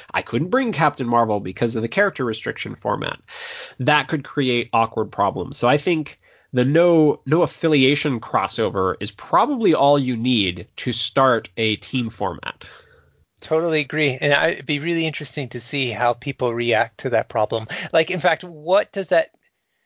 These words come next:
Speaker 2: might be too, too meta to talk about this, but what, what is it about those different affiliations that you would try to build your team around, um, to make, you, you know, it,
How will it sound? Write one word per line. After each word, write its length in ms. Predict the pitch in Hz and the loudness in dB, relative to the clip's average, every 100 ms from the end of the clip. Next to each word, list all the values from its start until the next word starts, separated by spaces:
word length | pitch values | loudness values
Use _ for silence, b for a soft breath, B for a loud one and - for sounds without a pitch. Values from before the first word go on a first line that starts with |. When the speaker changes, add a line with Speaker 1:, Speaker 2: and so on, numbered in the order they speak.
| _ _ _ - | _ _ _ -20
Speaker 2:
might 160 | 127 131 | -16 -16
be 80 | |
too, 180 | 127 - - - | -16 -18 -20 -14
too 120 | 139 | -6
meta 260 | 127 127 | -2 -2
to 100 | 113 | -4
talk 180 | 110 139 | -4 -4
about 180 | - 123 | -2 -2
this, 120 | 117 | -2
but 140 | - 135 | -2 2
what, 420 | 156 165 - - B B B B B B _ | 2 2 -4 -14 B B B B B B _
what 340 | 196 156 165 | -6 0 2
is 160 | 185 175 | 2 0
it 140 | 151 | 0
about 320 | 135 139 147 | 0 0 0
those 260 | - 143 - | 0 -2 -2
different 460 | 143 139 147 147 127 | -6 -4 -2 0 0
affiliations 720 | 143 127 127 135 147 123 - | 0 2 2 2 -2 -4 -4
that 140 | 131 | -4
you 120 | 135 | -4
would 80 | 127 | -6
try 180 | - 127 | -2 -2
to 80 | 117 | -2
build 300 | 139 131 - | -2 -2 -2
your 80 | 117 | -8
team 320 | - 139 135 | -4 -4 -2
around, 560 | 120 110 104 104 - | 0 0 0 -4 0
um, 380 | 127 113 107 104 - B B | 2 2 0 -6 -16 B B
to 100 | - 131 | -4 0
make, 340 | 120 123 - - | 0 -2 -10 -14
you, 220 | 170 143 | -2 2
you 240 | 131 143 | 2 2
know, 300 | 123 117 113 - _ _ _ _ | 2 2 -2 -10 _ _ _ _
it, 220 | 143 - | -6 -6